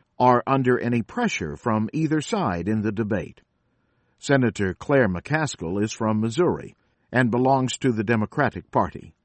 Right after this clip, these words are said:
the same party as President Barack Obama. Also last Sunday, Mister Obama warned that congressional rejection of the deal would make it harder to keep Iran from getting nuclear weapons.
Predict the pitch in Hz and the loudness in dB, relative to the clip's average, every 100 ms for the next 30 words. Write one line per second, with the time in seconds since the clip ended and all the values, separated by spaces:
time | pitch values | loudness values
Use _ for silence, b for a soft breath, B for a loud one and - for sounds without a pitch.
0 | _ _ _ _ _ 101 - 117 98 87 | _ _ _ _ _ -6 0 2 2 0
1 | 90 90 113 98 104 - 113 101 92 85 | -2 -2 -4 -4 -4 -4 -2 -2 -2 -4
2 | 98 107 98 90 85 80 104 117 71 64 | -6 -4 -2 -2 -4 -6 -2 -2 -4 -12
3 | - _ _ _ _ _ _ _ _ 165 | -20 _ _ _ _ _ _ _ _ 0
4 | 240 196 139 113 107 101 - - - 95 | 2 4 4 4 2 0 -4 -12 -4 -4
5 | 80 85 139 - _ _ _ _ 156 226 | -2 -2 -2 -6 _ _ _ _ -2 0
6 | 196 143 131 151 143 107 98 139 196 113 | 0 0 0 0 2 2 2 0 2 2
7 | 135 110 110 - - 110 101 202 - - | 2 0 -2 -2 -4 -2 0 -2 -2 -2
8 | 117 98 87 101 82 156 233 - 110 92 | 0 0 0 -4 -2 -4 -4 -4 -2 -2
9 | 80 85 98 87 101 170 - _ _ _ | -4 -4 -4 -2 0 -2 -6 _ _ _
10 | _ 120 117 147 143 123 110 214 226 98 | _ 0 2 0 0 -2 -2 -2 -2 -2
11 | 120 - 107 - 208 - 170 131 117 113 | -4 -4 -8 -4 -4 0 0 4 4 4
12 | 135 127 147 113 147 113 92 110 107 104 | 0 -2 -4 -2 -2 -2 -4 -6 -2 0
13 | 120 117 120 104 92 80 - - - - | 2 0 0 0 -2 -6 -12 -18 -20 -20